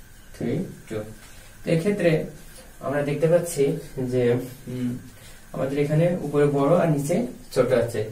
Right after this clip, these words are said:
তো এটাকে যেহেতু আমাদের, আহ, পৌনঃপুনিক অংশ অর্থাৎ আবৃত দশমিক ভগ্নাংশ আছে, তাহলে এটাকে আমরা ভাগ করব, সরাসরি calculator দিয়ে ভাগ করে দেবো। যদি আমরা calculator ভাগ করি, তাহলে আমাদের সিক্স জিরো থ্রি টু ডিভাইডেড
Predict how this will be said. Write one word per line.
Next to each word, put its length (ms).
তো 60
এটাকে 260
যেহেতু 260
আমাদের, 320
আহ, 340
পৌনঃপুনিক 440
অংশ 240
অর্থাৎ 420
আবৃত 360
দশমিক 380
ভগ্নাংশ 360
আছে, 180
তাহলে 240
এটাকে 220
আমরা 120
ভাগ 280
করব, 180
সরাসরি 360
calculator 480
দিয়ে 160
ভাগ 200
করে 160
দেবো। 200
যদি 200
আমরা 200
calculator 340
ভাগ 240
করি, 280
তাহলে 440
আমাদের 260
সিক্স 600
জিরো 500
থ্রি 360
টু 300
ডিভাইডেড 680